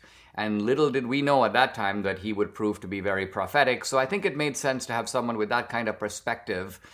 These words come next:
uh, in the film, and, uh, and I think the two of them are a big asset.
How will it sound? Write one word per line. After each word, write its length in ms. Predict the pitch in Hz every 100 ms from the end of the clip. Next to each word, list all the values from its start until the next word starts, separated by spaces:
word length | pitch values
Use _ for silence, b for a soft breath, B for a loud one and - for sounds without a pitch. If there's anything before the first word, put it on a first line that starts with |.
| B B B
uh, 200 | 95 104 -
in 160 | 127
the 80 | 113
film, 420 | - 107 95 95 -
and, 400 | 101 98 98 90
uh, 240 | 76 92 82
and 80 |
I 100 | 98
think 180 | 92 104
the 60 | 92
two 180 | 104 98
of 80 |
them 180 | 90 92
are 160 | 90 87
a 60 |
big 180 | 85 95
asset. 460 | 85 78 - -